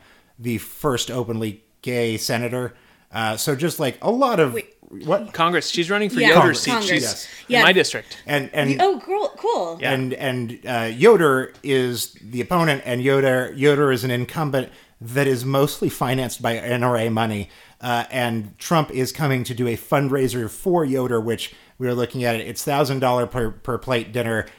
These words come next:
Speaker 1: And tw-
Speaker 2: Ten thousand V I P.
Speaker 1: twenty-five thousand dollars to get your picture taken
Speaker 2: Yeah.
Speaker 1: with the president. I was
Speaker 3: Wow.
Speaker 1: just like, "That's so much fucking money to introduce
Speaker 2: Yeah.
Speaker 1: to goddamn Yoder in this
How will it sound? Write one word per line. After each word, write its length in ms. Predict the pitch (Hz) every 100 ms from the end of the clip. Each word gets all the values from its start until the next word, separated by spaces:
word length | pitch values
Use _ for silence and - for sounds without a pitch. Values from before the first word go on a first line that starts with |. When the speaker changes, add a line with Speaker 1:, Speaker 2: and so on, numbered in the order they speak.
| _
Speaker 1:
And 180 | 269 381
tw- 40 |
Speaker 2:
Ten 100 | 440
thousand 240 | 214 185 202
V 140 | 190
I 80 | 180
P. 320 | 180 311 175
Speaker 1:
twenty-five 720 | 135 - 160 151 135 143 143
thousand 260 | - 135 120
dollars 240 | 127 123
to 60 | 113
get 120 | 120
your 120 | 113
picture 340 | - 131 - 135
taken 260 | - 143
Speaker 2:
Yeah. 120 | 202 139
Speaker 1:
with 300 | 196 214 -
the 60 |
president. 540 | - 139 139 160 165 123 - - -
I 160 | 123
was 80 | 143
Speaker 3:
Wow. 40 | 127
Speaker 1:
just 180 | 135
like, 180 | 147 123 - - _
"That's 220 | - 143 -
so 260 | - 180
much 240 | 175 156 -
fucking 400 | 151 139 143 127
money 240 | 120 120
to 140 | 117
introduce 520 | 117 120 107 113 107 -
Speaker 2:
Yeah. 280 | 208 165
Speaker 1:
to 40 | 165
goddamn 600 | 139 120 120 123 117 110
Yoder 400 | 107 104 107 107
in 220 | - 113
this 260 | 104 -